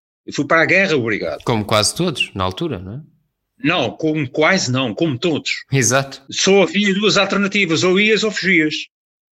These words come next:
Speaker 1: Ou ias a salto, ou, ou ias para a guerra.
Speaker 2: E lembro
Speaker 1: Não
Speaker 2: até
Speaker 1: havia,
Speaker 2: de
Speaker 1: não havia
Speaker 2: histórias em que
Speaker 1: alternativa.
Speaker 2: arranjavam-se as mais variadas estratégias para serem dados como inaptos na, na recruta, não é?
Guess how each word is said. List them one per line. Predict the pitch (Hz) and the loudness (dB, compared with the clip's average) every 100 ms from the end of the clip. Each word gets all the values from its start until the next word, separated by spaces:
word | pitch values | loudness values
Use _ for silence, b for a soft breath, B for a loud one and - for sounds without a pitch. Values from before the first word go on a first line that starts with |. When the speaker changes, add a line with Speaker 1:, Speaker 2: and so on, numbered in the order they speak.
| _ _ _ _ _ _ _ _ - | _ _ _ _ _ _ _ _ -2
Speaker 1:
Ou | 117 160 | 2 4
ias | 165 160 | 4 2
a | 139 | 0
salto, | - 170 240 - - _ _ _ _ - | 0 0 0 -8 -18 _ _ _ _ 0
ou, | 202 | 4
ou | 214 208 - 220 220 220 | 4 4 2 4 4 4
ias | 220 214 | 2 2
para | 202 | 2
a | |
guerra. | 196 156 165 - | 4 2 -2 0
Speaker 2:
E | 135 | 2
lembro | 117 - | 4 4
Speaker 1:
Não | - | 4
Speaker 2:
até | 233 | 4
Speaker 1:
havia, | 214 | 4
Speaker 2:
de | 185 | 4
Speaker 1:
não | 123 | 2
havia | 123 - | 2 0
Speaker 2:
histórias | - 180 | 0 0
em | |
que | 180 | 0
Speaker 1:
alternativa. | 160 135 117 | 2 2 2
Speaker 2:
arranjavam-se | 110 117 123 113 120 117 - | 0 0 0 0 -2 -4 -4
as | 110 | -4
mais | 120 117 117 | 0 0 0
variadas | 113 113 113 113 - | -2 0 0 -2 -2
estratégias | 120 107 117 117 143 | -4 -2 -2 0 -2
para | - 151 120 | -2 -4 -2
serem | 110 104 101 | -2 -2 -2
dados | 104 104 | -2 -4
como | - 104 101 | -6 -4 -2
inaptos | 98 135 - - | -2 -4 -4 -10
na, | 101 90 87 85 B B B B - | -6 -4 -6 -8 B B B B -8
na | 92 | -4
recruta, | 98 - 156 - 85 | -4 -4 -6 -4 -6
não | |
é? | 92 | -6